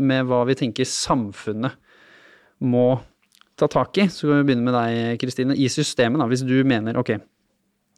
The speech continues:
hvis du nå skulle få lov å egentlig gjøre litt det du ville, hvilke ting tenker du i systemet du hadde begynt med da, som kanskje kan trenge en liten upgrade?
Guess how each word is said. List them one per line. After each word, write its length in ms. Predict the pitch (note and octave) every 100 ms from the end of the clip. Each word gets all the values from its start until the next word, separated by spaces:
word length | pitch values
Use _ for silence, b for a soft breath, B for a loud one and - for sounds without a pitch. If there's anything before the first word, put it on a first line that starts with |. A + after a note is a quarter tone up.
| _ _
hvis 120 | C3+ B2+
du 180 | B2
nå 160 | A#2+ A2+
skulle 240 | - B2 B2
få 300 | - - G#2+
lov 100 | G2+
å 160 | B2 -
egentlig 420 | A#2+ A#2 D3+ D3
gjøre 160 | A2+ B2
litt 220 | A#2 -
det 140 | G#2+
du 100 | A2
ville, 460 | C3 B2+ G2+ C3+ D3+
hvilke 420 | C#3+ B2+ - E3
ting 400 | - C3+ C3+ C#3 C3 b b b b b b _
tenker 320 | D3+ A#2+ A#2+
du 60 | A#2
i 100 | A#2+
systemet 640 | - C3 - A#2+ G#2 G#2+
du 60 | A#2+
hadde 220 | A#2 A#2+ A2+
begynt 560 | A2 A2 G#2+ G#2+ -
med 180 | E3 C#4
da, 60 | - -
som 180 | - C#3+
kanskje 420 | C#3+ B2 - A#2+ -
kan 160 | B2
trenge 240 | B2+ A#2 G#2+
en 340 | A2 A2+ A2+
liten 240 | A#2 A#2
upgrade? 420 | A2 - G#2 G#2+